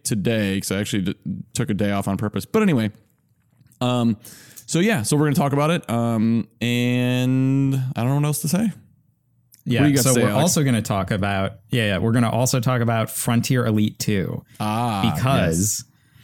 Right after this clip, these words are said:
Speaker 2: Frontier Elite two is real amazing. Um, came out in nineteen ninety-three, and I'd say, uh, okay, so I don't know that much about No Man's Sky. I haven't played it yet, so I'm not sure about the gameplay. And I'm gonna be really interested to f-, find out whether or not,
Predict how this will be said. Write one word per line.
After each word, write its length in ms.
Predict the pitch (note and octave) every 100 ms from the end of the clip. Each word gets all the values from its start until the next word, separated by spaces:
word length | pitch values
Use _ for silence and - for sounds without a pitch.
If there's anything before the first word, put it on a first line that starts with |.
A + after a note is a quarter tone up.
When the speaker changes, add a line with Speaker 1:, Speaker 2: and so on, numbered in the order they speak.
| -
Speaker 2:
Frontier 400 | - D3+ D#3 D#3+
Elite 260 | C#3+ C#3 -
two 240 | C3 A#2+
is 160 | G2+ G2
real 400 | G2 A2 A#2+ A#2
amazing. 760 | G#2+ G2+ A#2 C#3+ E3 G#3 G#3+ _ _ -
Um, 500 | A#2 G#2 F#2+ F2 - -
came 160 | - D3+
out 160 | C#3+ B2
in 60 |
nineteen 340 | A#2+ A#2+ E3 C#3+
ninety-three, 840 | C#3+ B2+ A#2+ C3 C3 A2+ F2+ F2 - - - -
and 440 | G#2+ G#2+ G#2+ G2+ G2
I'd 180 | A#2+ C#3+
say, 500 | - D3 C#3+ C3 - _ _ -
uh, 100 | A2 A#2
okay, 180 | A2+
so 140 | F#2+ B2+
I 60 |
don't 120 | C#3+ C#3+
know 140 | A#2+
that 160 | A2+ G#2+
much 160 | G#2+
about 240 | B2 G2 - -
No 140 | G#2 G2
Man's 220 | F#2 E2+
Sky. 160 | F2+
I 20 | F2
haven't 180 | G#2
played 220 | G2+ F#2 D#2+
it 80 |
yet, 240 | D#2 F2+ -
so 80 | G#2
I'm 60 |
not 120 | A2
sure 180 | G2 A2
about 120 | F#2+
the 80 | F2+
gameplay. 420 | F2+ F#2 F2+ E2 - - - - -
And 80 | G#2+
I'm 200 | G#2+ G#2+
gonna 180 | A2+ G#2
be 100 | G#2
really 240 | G2+ G2+
interested 400 | G#2+ G#2 G2+ G#2
to 200 | F2+ -
f-, 80 | G#2
find 320 | - A2 G2
out 400 | B2 C3 G2 - _ _ _ _ _ _ - _
whether 360 | - A2+ A#2 A#2
or 60 | A2
not, 460 | G#2+ G2 F#2+ -